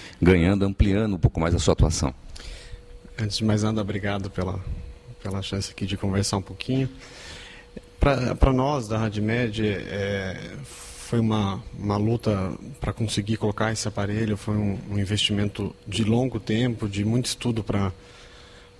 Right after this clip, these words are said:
Speaker 2: pra executar essa, essa obra. E, enfim, chega o momento de, de inaugurar e começar a funcionar e trazer pra população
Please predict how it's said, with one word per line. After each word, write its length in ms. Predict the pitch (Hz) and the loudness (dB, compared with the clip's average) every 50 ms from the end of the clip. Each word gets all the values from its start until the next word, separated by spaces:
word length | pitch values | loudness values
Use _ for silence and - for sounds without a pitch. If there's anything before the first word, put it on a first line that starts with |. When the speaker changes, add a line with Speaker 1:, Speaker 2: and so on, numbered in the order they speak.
| - - | -2 4
Speaker 2:
pra 240 | - - 104 208 107 | 4 6 6 6 4
executar 640 | 104 - 113 - - - - - 101 104 104 101 | 2 2 0 -2 -2 -4 -2 0 0 2 0 0
essa, 400 | 98 95 - - 98 101 98 95 90 | -2 -2 -2 -2 -2 -2 -2 -2 -2
essa 220 | 98 - - 101 | -4 -4 -2 -2
obra. 440 | 98 98 104 110 117 120 117 101 98 - - - - - - - - - - - - - - | 0 0 0 0 0 0 -2 -2 -4 -6 -10 -20 -20 -20 -20 -20 -20 -20 -20 -20 -16 -6 -2
E, 140 | 107 107 | 2 2
enfim, 360 | 107 107 104 - - 113 113 104 | 2 2 0 0 -2 -2 0 0
chega 500 | - - 110 104 107 107 101 98 95 101 98 - - - | 0 0 0 0 0 0 0 0 -2 -4 -6 -10 -6 -2
o 60 | 104 | 0
momento 440 | 104 101 98 101 104 107 104 - 107 | 0 2 2 2 2 2 0 -2 -4
de, 420 | 101 104 104 101 98 95 92 98 101 - - - - - - - - - - - | -2 0 0 0 0 0 -2 -4 -6 -10 -14 -16 -16 -16 -18 -18 -20 -20 -18 -14
de 220 | 147 - 110 95 107 | -10 -6 -2 0 0
inaugurar 680 | 101 98 98 95 101 101 98 98 104 113 110 107 104 98 | 2 2 0 0 0 0 0 2 2 2 0 0 -2 -4
e 40 | 98 | -4
começar 380 | - - 104 104 101 - 113 104 | -2 -2 -2 -2 -2 -2 -4 -4
a 20 | |
funcionar 720 | - - 113 101 - - 98 98 98 104 107 104 101 98 | -4 -4 -6 -6 -4 -4 -4 -2 0 0 0 0 0 0
e 160 | 98 95 92 104 - - - - - - - - - - | -2 -2 -4 -6 -10 -14 -20 -20 -20 -20 -20 -20 -20 -10
trazer 380 | - 110 107 104 92 104 113 107 | -4 -2 0 0 0 0 0 0
pra 120 | - 113 | 0 -2
população 960 | 101 - 107 101 104 104 98 95 - - 107 107 110 107 104 104 98 82 82 | -4 -4 -4 -4 -2 -2 -2 -2 -2 -2 -2 -2 -2 -2 -2 -4 -4 -6 -8